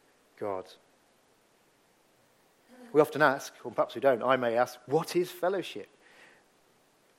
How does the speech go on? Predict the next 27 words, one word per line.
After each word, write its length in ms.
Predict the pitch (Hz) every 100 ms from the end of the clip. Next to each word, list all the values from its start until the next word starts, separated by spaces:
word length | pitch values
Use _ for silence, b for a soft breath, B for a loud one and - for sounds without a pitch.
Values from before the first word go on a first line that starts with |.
| _
What 100 | 147
is 100 | 156
that? 280 | 185 - - - _ 147
You 60 |
know, 60 | 135
we 120 | 139
say 220 | 160 165
fellowship. 500 | 123 180 165 - 107
Is 140 | 175 -
it 80 |
about 160 | - 160
having 200 | 151 143
a 40 |
cup 160 | 135 156
of 100 | 147
tea 140 | 165
after 220 | 139 - -
church? 300 | 151 107 - B -
Well, 100 | 131
yes, 280 | 131 -
that 120 | 127 127
is 140 | 113
nice. 300 | 139 113 -
But 120 | -
actually, 280 | 156 - 117
fellowship 500 | - 160 160 -
is 80 | -